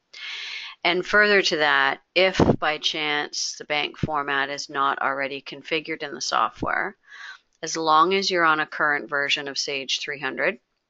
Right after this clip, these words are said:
the developer will add a new bank format for you for free. So when I say a current version of Sage three hundred, the standard rule is the current version and two back.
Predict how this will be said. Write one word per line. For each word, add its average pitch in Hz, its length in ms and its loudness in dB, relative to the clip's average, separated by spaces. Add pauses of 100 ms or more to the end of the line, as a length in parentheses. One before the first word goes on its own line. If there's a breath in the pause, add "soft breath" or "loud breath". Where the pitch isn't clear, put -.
(760)
the 151 280 -6
developer 151 580 0
will 151 540 0
add 139 480 2 (440 loud breath)
a 151 120 -2
new 156 220 0
bank 135 300 -2
format 139 540 -2
for 147 240 -6
you 135 420 -6 (160)
for - 200 -12
free. - 500 -6 (640 loud breath)
So 165 400 4
when 160 180 2
I 156 160 4
say 160 220 2
a 147 80 2
current 175 480 4
version 160 400 2
of 147 100 -6
Sage 151 420 0
three 147 200 -6
hundred, 156 360 0
the 160 80 -6
standard 147 600 -2
rule 147 440 0
is 143 300 0
the 147 100 -6
current 147 520 2
version 147 460 2
and 135 220 -2
two 151 260 -2
back. 202 500 0